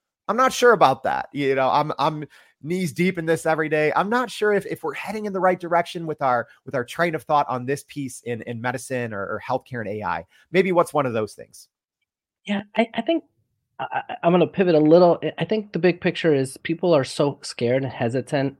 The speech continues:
Speaker 2: and hospital systems are like, "Mm, we got hipaa, we got F D A, there's all these things we can't do."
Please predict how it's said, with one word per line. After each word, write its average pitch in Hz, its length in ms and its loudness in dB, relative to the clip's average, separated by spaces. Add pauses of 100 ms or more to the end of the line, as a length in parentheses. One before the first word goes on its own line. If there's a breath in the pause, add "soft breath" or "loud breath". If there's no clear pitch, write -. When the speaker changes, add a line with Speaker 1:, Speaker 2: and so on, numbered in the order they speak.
Speaker 2:
and 120 160 -2
hospital 127 400 -2
systems 123 540 -4
are 113 80 0
like, 110 240 -2
"Mm, 151 360 2
we 135 100 0
got 117 140 0
hipaa, 139 440 0
we 123 100 -2
got 107 200 -4
F 113 140 -12
D 135 160 0
A, 147 220 6
there's 120 200 -2
all 120 100 0
these 107 180 -6
things 139 260 0
we 123 120 -4
can't 117 320 -6
do." 156 400 2